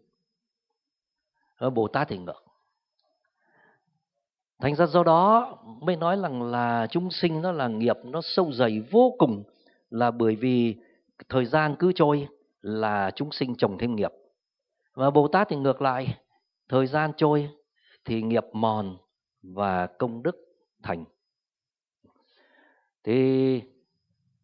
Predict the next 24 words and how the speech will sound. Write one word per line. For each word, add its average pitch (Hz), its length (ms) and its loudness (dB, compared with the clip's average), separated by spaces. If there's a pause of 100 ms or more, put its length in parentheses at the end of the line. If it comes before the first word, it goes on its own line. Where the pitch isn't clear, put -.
(280)
cứ 226 120 6
mòn 143 340 4
nghiệp 131 180 6 (680)
mà 117 260 2
công 151 220 -6
đức 214 160 0
thành 110 240 -4 (1300)
thì 117 140 -10
tương 147 300 0
lai 139 360 2 (800)
là 101 240 -6
giải 92 200 -10
thoát. 127 260 -8 (1160)
Thành 175 120 2
ra 226 80 6
cái 226 120 4
vấn 233 200 4
đề 156 220 8
mà 139 120 -2
gọi 131 220 2
rằng 131 200 -6
là 127 540 -2
mình 127 480 -4
mà, 123 140 -2